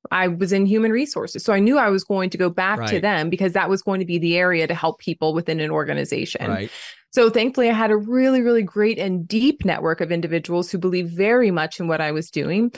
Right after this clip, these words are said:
Speaker 1: And even if it wasn't clear at first, they were like, "But we know that you have a lot to offer." So
Speaker 2: Right.
Speaker 1: I had a lot of good coaching around me, again,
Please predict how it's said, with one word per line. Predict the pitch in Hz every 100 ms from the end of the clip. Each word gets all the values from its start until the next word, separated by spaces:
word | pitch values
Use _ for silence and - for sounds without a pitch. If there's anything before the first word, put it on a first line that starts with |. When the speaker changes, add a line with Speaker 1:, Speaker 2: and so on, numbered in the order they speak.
| - -
Speaker 1:
And | - 226
even | 269 311
if | 330
it | 339
wasn't | 311 311 294
clear | - 302 302
at | 269
first, | 294 320 254 - _ _
they | 247
were | 269
like, | 262
"But | 262 247
we | 262 285
know | 254 302 196 208 311 - _
that | 226
you | 202 220 220
have | 226
a | 220
lot | 196 180 160 - -
to | - 175 175 170
offer." | 165 160 165 92 101
So | 196 247 208
Speaker 2:
Right. | 175
Speaker 1:
I | 190
had | 233 226
a |
lot | 220 202 208
of | 214
good | - 170
coaching | - - 254 262 - 214
around | 180 165 156
me, | 165 165
again, | 170 220 190